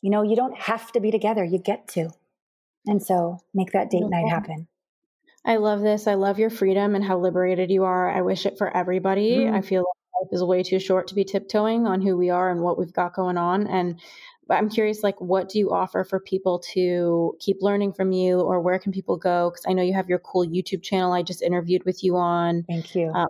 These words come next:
Speaker 2: what else do you have going on?
Speaker 1: Yeah. So, um, I just interviewed you on the, the Intimate Conversations podcast, which is also on the YouTube channel. On my site, there is, as I mentioned, that intimacy blind spot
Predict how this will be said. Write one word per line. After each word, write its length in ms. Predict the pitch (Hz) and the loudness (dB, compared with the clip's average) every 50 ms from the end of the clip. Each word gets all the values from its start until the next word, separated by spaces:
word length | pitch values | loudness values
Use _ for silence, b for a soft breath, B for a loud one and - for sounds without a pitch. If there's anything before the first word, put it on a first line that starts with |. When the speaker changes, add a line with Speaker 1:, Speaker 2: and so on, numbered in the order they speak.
| - | 0
Speaker 2:
what 100 | - 208 208 | 0 0 0
else 120 | 202 _ _ _ | 0 _ _ _
do 60 | 196 | -4
you 60 | 202 202 | 0 0
have 160 | 185 170 160 | -2 0 0
going 220 | 175 165 170 170 | 0 0 0 0
on? 260 | 165 160 156 156 175 160 | -2 -2 -2 -4 -6 -2
Speaker 1:
Yeah. 460 | 170 208 202 214 220 220 214 196 185 | 0 0 2 2 2 0 0 0 -2
So, 400 | 175 - - 233 208 208 208 208 - | -4 -2 0 0 2 2 2 2 2
um, 200 | - 214 202 202 | 2 2 2 0
I 80 | 196 | 0
just 180 | 196 240 233 - | 0 -2 -2 0
interviewed 340 | 233 233 226 202 226 202 190 | -2 -2 0 0 -2 0 2
you 100 | 220 208 | 2 2
on 200 | 202 196 196 180 | 2 2 2 2
the, 260 | 196 185 180 175 - | 2 2 2 2 0
the 60 | 226 - | -2 0
Intimate 360 | - 240 233 - 247 285 - | 0 0 -2 0 -4 -4 -2
Conversations 600 | - 226 220 226 226 - 220 202 - 214 196 180 | -2 -2 0 0 0 0 -2 -2 0 -4 -6 -6
podcast, 720 | _ - - 220 202 190 - 226 226 240 247 233 - - | _ -4 -2 -2 -2 -2 -2 -2 -2 -2 -2 -4 -4 -4
which 140 | 196 190 - | -4 -4 -4
is 100 | 185 - - | -8 -4 -2
also 340 | - 196 190 185 - 220 208 | -2 -2 -2 -2 -2 -4 -2
on 160 | - 220 208 | 0 -2 -2
the 80 | 202 202 | 0 -2
YouTube 400 | 190 196 196 190 - 214 196 180 | -2 -2 -4 -4 -4 -6 -6 -4
channel. 380 | - 208 196 196 196 202 202 202 B B B B B B | -4 -4 -2 -2 -2 -4 -4 -8 B B B B B B
On 120 | - 202 196 | -2 0 0
my 120 | 190 190 | 0 -2
site, 340 | 190 - - 220 220 226 226 | -4 -2 0 0 0 0 0
there 160 | 208 208 202 | 0 2 2
is, 200 | 202 196 190 196 | 2 0 2 0
as 140 | 208 196 196 | 0 0 2
I 60 | 196 | 0
mentioned, 360 | 190 190 196 190 - 208 190 | 0 0 -2 -2 -2 0 0
that 120 | 185 185 - - | 0 -2 0 -2
intimacy 720 | 220 214 214 - 226 214 214 220 - 226 214 214 208 202 B B B B B | -2 -2 0 0 0 0 0 -2 -2 0 0 0 0 -2 B B B B B
blind 480 | - 170 190 185 180 185 190 196 202 202 | -8 -2 0 0 0 0 0 -2 -2 -4
spot 360 | 190 - _ 208 196 196 190 | -6 -2 _ 0 0 0 -2